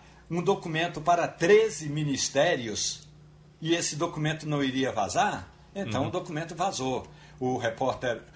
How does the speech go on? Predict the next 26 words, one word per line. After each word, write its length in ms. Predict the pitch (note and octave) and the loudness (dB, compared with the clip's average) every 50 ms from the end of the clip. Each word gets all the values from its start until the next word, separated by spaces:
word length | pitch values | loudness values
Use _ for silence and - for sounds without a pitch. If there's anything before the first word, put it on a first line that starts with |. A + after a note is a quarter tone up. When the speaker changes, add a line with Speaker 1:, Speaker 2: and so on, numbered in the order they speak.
| - - - | -20 -12 -2
Speaker 1:
Rubens 420 | A#2 C#3 D3+ C3+ D3 C3+ A#2+ - | 0 0 2 2 0 -2 -2 2
Valente 460 | B2+ A#2+ G#2 A2 A2+ A2+ A2 - A#2 | 0 0 0 0 -4 -6 -6 -8 -10
do 140 | A2 A#2+ A#2 | -8 -6 -2
uol 240 | A2 A2 G#2+ G#2+ G#2+ | 0 0 0 0 0
recebeu 500 | G#2 B2 B2+ - - A#2+ G2 B2 B2+ - | -2 -2 -4 -2 -4 -4 -2 -4 -4 -4
primeiro 440 | - C3+ B2 A2+ C3+ E3 F3 C#3 B2 | -4 -6 -2 0 2 2 2 0 -2
esse 220 | A#2 - - G#2 | -4 -6 -6 -4
documento, 560 | G2 A2 - - B2 A2+ A#2+ D3 F3 - - - - - - - - - - - | -4 -6 -6 -6 -6 -4 -4 -4 -4 -6 -12 -18 -20 -20 -20 -20 -20 -20 -12 -4
publicou 480 | D3+ D#3 D#3 C#3+ C3+ - - E3 F3 | -2 0 0 0 0 0 -2 -4 -2
no 100 | E3+ D#3 | 0 0
uol 260 | C#3 C3 C#3 C#3+ C#3 C3 | 2 4 4 4 2 0
no 100 | B2+ A#2+ | -2 -6
fim 160 | - C#3 C3 | -4 -4 -4
de 80 | B2 | -4
semana, 480 | - C#3+ C3+ C3 E3 G3 A3 A3+ G#3+ G#3 - - - - - - | -2 -2 -2 -2 -2 -2 -4 -4 -10 -12 -14 -20 -20 -20 -16 -6
depois 560 | C3+ C#3 C3+ - C#3 C#3 C#3+ C#3 B2 - - C3 | -2 -2 0 2 4 2 2 2 0 -4 -4 -4
muita 300 | C3+ D3+ D3 C#3+ A#2 G#2 | -4 -4 -2 -2 -4 -4
gente 320 | A2 B2+ C3+ B2+ - A#2 | -2 -4 -6 -6 -8 -8
recebeu, 560 | A2+ A2 - - A#2 G#2+ D#3 F#3 G#3 D3 - - - - - - | -6 -6 -6 -6 -6 -4 -2 -2 -2 -4 -6 -10 -16 -20 -14 -4
e 100 | - C#3+ | 2 2
aí 300 | C#3+ C#3+ D3+ D#3 E3 - - | 4 4 4 0 -2 -4 -6
estamos 520 | E3 D3+ - - E3 D#3 D#3 D#3 D3 - | -4 -4 -2 0 0 -2 -2 -2 0 0
aí 240 | C3+ A#2+ G#2+ G2 F2 | 0 0 0 -4 -6
com 320 | - - A#2+ A#2 A2+ G#2+ - | -6 -6 -6 -6 -6 -8 -6
um 140 | - D3+ D3+ | -4 -2 0
documento 600 | D3 F3+ F3+ F3 D#3+ C#3 D3+ G3+ B3 - - - | 0 -2 -2 -2 -4 -2 0 0 0 -2 -4 -12